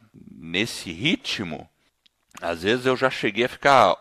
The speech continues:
horas assim, deitado, uma hora, duas horas, você vai, olha no relógio, não vai, não vai, até chega um momento que eu desisto, levanto e vou fazer outra coisa.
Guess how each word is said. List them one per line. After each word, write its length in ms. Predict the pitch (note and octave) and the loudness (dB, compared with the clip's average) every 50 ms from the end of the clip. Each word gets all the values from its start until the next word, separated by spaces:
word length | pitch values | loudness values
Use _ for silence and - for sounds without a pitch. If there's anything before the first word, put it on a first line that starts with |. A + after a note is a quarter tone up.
| _ _ _ _ | _ _ _ _
horas 340 | - B2+ E3+ B3 C3 G2+ F#2 | 4 4 4 4 4 2 0
assim, 420 | F2 E2+ - - F2+ E2 D#2 D2+ D2 | -2 -6 -8 -10 -12 -12 -12 -14 -10
deitado, 440 | E2 E2 D#2+ D#2+ - E2 D#2+ D#2+ G2+ | -8 -6 -6 -2 0 0 0 0 -2
uma 120 | C3 C#3 B2+ | -2 0 2
hora, 280 | A2+ A2 A2+ G#2+ G2 F#2+ | 4 4 4 4 2 0
duas 320 | F#2 G#2+ A#2 G#2+ F#2+ F2 | -2 -2 -2 -2 -2 0
horas, 280 | G2+ G#2 G#2+ G#2 F#2+ - | 2 2 2 2 2 -2
você 80 | - F2 | -4 0
vai, 160 | F2 G2+ G#2+ | 2 4 6
olha 160 | G#2 G2+ G#2 | 6 6 4
no 100 | G2+ G2 | 2 -2
relógio, 560 | G2 G#2 F#2+ E2 E2 E2+ F2+ G2 F#2+ - F2+ E2+ | -2 0 0 0 2 2 2 0 0 -2 -6 -8
não 160 | E2+ D#2+ D2 | -8 -6 -2
vai, 280 | D2+ D#2 E2 F2 F2 | 0 2 2 2 2
não 160 | D#2+ D#2 D2+ D2+ | 0 -4 -4 0
vai, 200 | D#2 E2 E2+ E2+ | 2 4 4 4
até 480 | D#2+ - - G2+ A2 B2 B2+ B2 A#2+ A2+ | 2 2 2 2 2 2 2 0 -2 -4
chega 240 | - - A2 G#2 A2+ | -4 -4 -4 -4 -2
um 20 | |
momento 320 | G#2+ G2+ G2 G2+ G#2+ - - | -2 -2 -2 -2 -4 -6 -4
que 80 | - | -4
eu 80 | A#2 A2+ | -4 -4
desisto, 540 | - G2+ F2+ E2 D#2+ F2+ G2 - - - A#2+ | -4 -6 -6 -6 -4 -4 -4 -4 -2 0 2
levanto 340 | A2 F#2 E2 F2+ F#2+ - | 2 4 4 2 0 0
e 20 | G#2+ | 0
vou 100 | G#2 G2+ | -2 0
fazer 220 | - A2 G2+ G#2+ | 0 0 0 0
outra 280 | G#2+ G#2+ - - C#3 - | 0 0 2 2 2 0
coisa. 420 | - - C#2 A1 - - - - | 0 -2 -4 -4 -4 -6 -12 -20